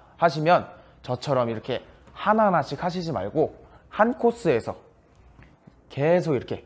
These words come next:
연습을 해주시면 될 것 같고, 여기서 리듬 타는 게 어려우신 분들은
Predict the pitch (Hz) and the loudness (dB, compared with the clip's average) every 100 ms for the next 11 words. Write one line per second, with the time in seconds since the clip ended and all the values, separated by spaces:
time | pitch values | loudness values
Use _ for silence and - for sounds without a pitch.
0 | _ 123 131 135 107 87 _ _ _ 143 | _ -4 -2 -2 -4 -8 _ _ _ -4
1 | 147 151 143 110 110 - 110 92 - 147 | -2 -2 -4 -4 -6 -2 -4 -2 4 4
2 | 104 - - - - 131 156 156 139 131 | 4 -8 -20 -20 -4 0 2 4 4 4
3 | 98 - - _ _ _ - 147 196 185 | 0 -14 -20 _ _ _ 0 2 4 2
4 | 185 185 156 120 143 185 185 160 160 147 | 2 2 4 6 6 6 6 2 -2 -4
5 | 123 117 120 165 95 | -4 -4 0 -2 -2